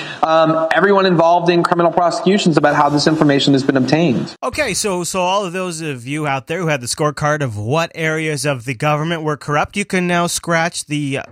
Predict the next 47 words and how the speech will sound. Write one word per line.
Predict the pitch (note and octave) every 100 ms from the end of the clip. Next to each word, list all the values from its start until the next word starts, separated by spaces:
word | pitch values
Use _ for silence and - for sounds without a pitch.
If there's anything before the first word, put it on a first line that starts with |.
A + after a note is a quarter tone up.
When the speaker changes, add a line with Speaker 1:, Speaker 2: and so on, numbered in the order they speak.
| _ _ _ _ _ _
Speaker 2:
court | B3+ G#3
systems | D#3 B2+ C3 A#2+ A#2
off | B2+ B2 -
your | B2 A#2+ A2 - _
player | B2 A#2 A#2
card | A#2+ C#3 G#3
because | G3 - G3 F#3+ - - _ _ _ -
this | C#3
would | C3+ C3+
appear | B2+ C#3
to |
be | C3 B2
confirmation | C#3 B2 C3 B2 A2+ C3
that | B2
the | C#3
court | G#3 F#3
systems | - C#3 - B2 -
are | A#2+ A#2
completely | - A#2 B2 A2 A#2
corrupt. | - C3 B2 - - - _
And | - F#3 G3+
when | G3+
you | F#3+ F3 D#3+ -
think | - D#4 E4+
about | E3 C3
this, | B2 C#3
you | A#3
think, | B3
"How | E4+ D#4
widespread | C4+ B3+ - A#3+ G#3+
is | B3+ D3
this?" | C3+ -
Maybe | B3+ A#3+
all | A3 G#3+
sounds | - G#3 G3
kind | A3 G#3
of | E3+
theoretical | A3+ A3 A#3+ E4+ F4+ D#4+ G3
at | D3
this | D3+ -
point, | D3+ C#3 C#3
Chris, | E3+ G3 F#3+
and | F#3+
maybe | F#3 F3+
this | -
is | F#3
actually, | G#3 - G3+ E3